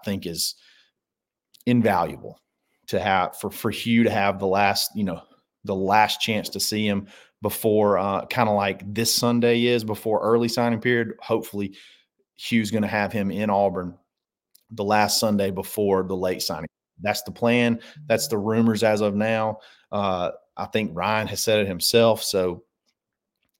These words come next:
you know, can Auburn pull off the unthinkable here? You know, I, I don't know. I don't know. I, I feel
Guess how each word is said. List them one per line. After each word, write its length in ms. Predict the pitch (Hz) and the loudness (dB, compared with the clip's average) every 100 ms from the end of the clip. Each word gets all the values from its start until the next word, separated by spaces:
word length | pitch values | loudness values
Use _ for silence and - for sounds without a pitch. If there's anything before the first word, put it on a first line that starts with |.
| _ _ | _ _
you 60 | 98 | -6
know, 220 | 95 85 - _ _ _ _ _ _ _ _ - | -6 -8 -14 _ _ _ _ _ _ _ _ -14
can 140 | - 120 | 0 2
Auburn 340 | 127 156 147 | 4 4 2
pull 220 | - 147 | 2 4
off 240 | 151 143 - | 6 4 2
the 100 | 127 | -2
unthinkable 540 | 123 135 139 143 135 | 0 -2 -4 -2 0
here? 320 | 147 143 143 - - - - _ _ _ | 0 0 -2 -10 -20 -20 -20 _ _ _
You 80 | 131 | 2
know, 140 | 131 123 | 4 2
I, 120 | - - _ _ - | -2 -8 _ _ -2
I 80 | 117 | 2
don't 160 | 123 | 4
know. 220 | 113 80 - _ | 4 0 -10 _
I 120 | - 123 | 2 4
don't 140 | 127 | 4
know. 220 | 107 87 - | 2 -2 -6
I, 120 | 110 - - _ _ _ _ _ | -6 -6 -8 _ _ _ _ _
I 80 | 104 | -6
feel 600 | - - 139 139 135 127 | -6 2 6 6 6 2